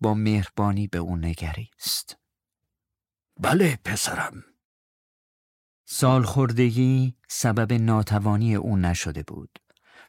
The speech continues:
بلکه قدرتمندترش ساخته بود. می‌توانست از همهٔ مرغان دریایی سبقت بگیرد.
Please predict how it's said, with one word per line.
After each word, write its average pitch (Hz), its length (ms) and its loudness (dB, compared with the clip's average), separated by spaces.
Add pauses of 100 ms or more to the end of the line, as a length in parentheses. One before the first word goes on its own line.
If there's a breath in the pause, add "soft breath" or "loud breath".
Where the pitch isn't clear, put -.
بلکه 110 360 0
قدرتمندترش 110 1040 0
ساخته - 440 -6
بود. - 320 -20 (500)
می‌توانست 87 680 -4
از - 200 -8
همهٔ 131 480 0
مرغان 120 460 0
دریایی 90 540 -2
سبقت - 680 -6
بگیرد. - 580 -14